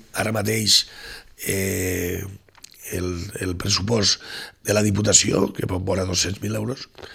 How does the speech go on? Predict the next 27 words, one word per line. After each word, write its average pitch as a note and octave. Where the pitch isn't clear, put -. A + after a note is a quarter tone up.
dos-cents A#2
milions G2+
d'euros, G2
perdó, G2+
i G#2+
ara, G#2
recentment, A2+
en A#2
trenta-un G#2
milions A2
d'euros, G#2+
lo G2+
que G2
seran A2+
el G2+
plan G#2+
Impulsa. G2
És G2+
un G#2+
plan A2+
que -
lo G#2+
que G#2+
volem B2
és -
que, A2+
eh, A2